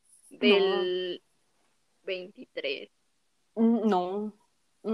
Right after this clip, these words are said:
Speaker 1: mm, no.
Speaker 2: Sí es mucho, ¿verdad? <laughs>
Speaker 1: Sí, sí es mucho, no. Sí, no, o sea, le digo que es un año y medio.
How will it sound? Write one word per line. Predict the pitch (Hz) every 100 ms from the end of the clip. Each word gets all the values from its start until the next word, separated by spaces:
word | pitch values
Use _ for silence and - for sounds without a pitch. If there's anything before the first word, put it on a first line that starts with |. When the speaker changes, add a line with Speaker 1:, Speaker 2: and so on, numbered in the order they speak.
| -
Speaker 1:
mm, | 202 190 185 185
no. | 170 165 202 - _ _ -
Speaker 2:
Sí |
es | 214
mucho, | 214 214 202
¿verdad? | 170 180 -
<laughs> | 269 269 262 -
Speaker 1:
Sí, | 202 214
sí | 220
es |
mucho, | 208 202 - 202
no. | 190 185 190 - _ _ _ _ _ _ _ _ _ -
Sí, | 196 208 190
no, | 196 185
o | 202
sea, | 208
le | 196
digo | 202 233 254
que | 247
es | 247
un | 262
año | 254
y | 247
medio. | 226 220 226 294 359